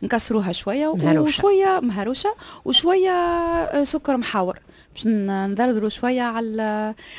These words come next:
Speaker 1: على
Speaker 2: مم.
Speaker 1: البوش نتاعنا تعطي هكا ايفي زعما ثاني
Speaker 2: مزيان.
Speaker 1: نوازيت هكا مزيانه فوالا.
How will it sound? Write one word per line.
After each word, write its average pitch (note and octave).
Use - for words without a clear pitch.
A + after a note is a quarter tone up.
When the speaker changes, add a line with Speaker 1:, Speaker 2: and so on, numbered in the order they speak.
Speaker 1:
على G#3
Speaker 2:
مم. -
Speaker 1:
البوش E3+
نتاعنا G#3
تعطي G3+
هكا G3
ايفي F#3
زعما F#3
ثاني F#3
Speaker 2:
مزيان. E3
Speaker 1:
نوازيت E3+
هكا G#3
مزيانه F3
فوالا. E3+